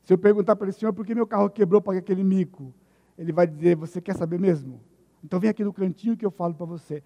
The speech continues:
Só para você, aqui no cantinho." Você não quer isso. Nós não queremos isso. Nós queremos resposta. Queremos respostas. Nós não queremos que o Senhor converse conosco no cantinho, para ele nos dizer no nosso ouvido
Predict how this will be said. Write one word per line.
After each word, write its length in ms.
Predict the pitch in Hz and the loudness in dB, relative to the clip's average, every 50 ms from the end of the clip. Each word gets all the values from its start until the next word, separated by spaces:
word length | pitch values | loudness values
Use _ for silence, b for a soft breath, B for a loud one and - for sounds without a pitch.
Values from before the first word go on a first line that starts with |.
| _ _ _ | _ _ _
Só 220 | _ _ - 196 | _ _ -2 -2
para 140 | 190 - 202 | 0 0 -4
você, 280 | 202 208 202 - - 170 | -4 -4 -8 -8 -8 -12
aqui 160 | 143 - 185 | -10 -8 -10
no 120 | 190 208 | -10 -10
cantinho." 680 | - - 226 214 - - - - 185 170 143 120 107 104 _ _ _ _ _ _ _ _ _ _ _ _ _ _ _ _ _ _ _ | -10 -10 -10 -12 -12 -12 -14 -8 -6 -6 -6 -8 -12 -18 _ _ _ _ _ _ _ _ _ _ _ _ _ _ _ _ _ _ _
Você 140 | _ 156 160 | _ -2 2
não 120 | 208 247 | 2 2
quer 280 | - - 202 185 180 160 | 2 2 2 2 2 0
isso. 360 | 135 127 - - _ 131 - _ _ _ _ _ _ _ _ _ _ _ _ _ _ _ _ _ | -4 -8 -12 -16 _ -20 -20 _ _ _ _ _ _ _ _ _ _ _ _ _ _ _ _ _
Nós 140 | 175 180 170 | -10 -4 2
não 120 | 226 269 | 2 2
queremos 520 | 285 - 240 208 233 277 330 320 226 170 156 | 2 2 0 2 2 2 2 2 -2 -6 -8
isso. 280 | 151 135 - _ _ _ _ _ _ _ _ _ _ _ _ _ _ _ _ _ _ _ | -12 -14 -16 _ _ _ _ _ _ _ _ _ _ _ _ _ _ _ _ _ _ _
Nós 160 | 143 156 - | -8 -8 -4
queremos 320 | - 170 170 180 190 185 156 | 2 4 4 4 4 0 -4
resposta. 920 | 170 185 - - - _ - 180 160 147 - - _ _ - 131 - _ _ _ _ _ _ _ _ _ _ _ _ _ _ _ _ _ _ _ _ _ _ _ _ _ | -8 -8 -10 -10 -18 _ -2 0 0 0 -2 -8 _ _ -20 -20 -20 _ _ _ _ _ _ _ _ _ _ _ _ _ _ _ _ _ _ _ _ _ _ _ _ _
Queremos 280 | _ 151 160 180 196 170 | _ 2 2 2 2 2
respostas. 1080 | 151 185 180 - - - _ 202 180 170 135 - - - - 127 117 104 - - - - _ _ _ _ _ _ _ _ | 0 0 0 0 -6 -4 _ 4 6 6 4 2 -4 -10 -14 -14 -14 -14 -18 -20 -20 -20 _ _ _ _ _ _ _ _
Nós 180 | - 190 208 202 | 2 4 4 6
não 140 | 233 285 294 | 8 6 6
queremos 440 | - - 240 214 247 269 254 247 190 | 6 6 6 8 8 8 8 6 4
que 100 | - 208 | -2 -8
o 20 | |
Senhor 200 | - - 240 247 | 2 4 4 4
converse 400 | 233 208 214 202 220 208 208 - | 4 0 4 6 6 6 6 2
conosco 460 | 175 208 202 202 214 214 202 202 - | -2 0 2 6 6 6 4 4 -2
no 100 | 180 214 | -4 -6
cantinho, 840 | 180 - 208 214 202 - - - 220 226 220 208 196 175 156 147 - b b b b b b | -2 2 4 4 4 2 4 4 6 8 10 10 8 8 6 2 -2 b b b b b b
para 100 | 240 233 | 6 8
ele 100 | 240 226 | 10 10
nos 160 | 254 247 190 | 10 8 8
dizer 240 | 202 214 220 240 226 | 6 6 6 6 8
no 60 | 220 | 8
nosso 220 | 226 226 226 - | 4 2 6 6
ouvido 800 | 208 202 190 160 160 202 254 262 254 208 180 185 208 180 170 B | 6 6 6 4 6 8 8 8 8 6 4 4 4 4 4 B